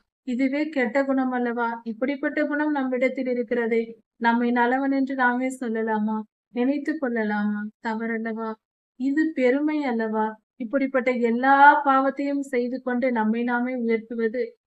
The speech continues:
மிக மிக தவறு. நம்மை நாம் தாழ்த்துவோம். நமக்கு எது தேவை என்றாலும் கர்த்தரிடம் கேட்டு பெற்றுக்கொள்வோம். நாம் தவறு செய்யக்கூடாது,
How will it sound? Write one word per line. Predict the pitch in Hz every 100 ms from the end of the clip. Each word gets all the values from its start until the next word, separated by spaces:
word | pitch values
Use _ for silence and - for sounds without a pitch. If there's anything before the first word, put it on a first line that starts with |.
| _ 220
மிக | 220 220 254
மிக | 247 247 277
தவறு. | 247 208 208 202 _ _ _
நம்மை | 233 240 285 302
நாம் | 277 269 -
தாழ்த்துவோம். | 214 214 214 240 220 220 214 _ _ -
நமக்கு | 262 277 269
எது | 269 277 320
தேவை | 302 302 302
என்றாலும் | 285 262 262 269
கர்த்தரிடம் | 254 240 254 247 254 247
கேட்டு | 262 254 262 269
பெற்றுக்கொள்வோம். | 240 226 - 240 226 208 208 220 208 - _ -
நாம் | 226 226 214
தவறு | 220 214 240 254
செய்யக்கூடாது, | 247 240 247 240 220 208 202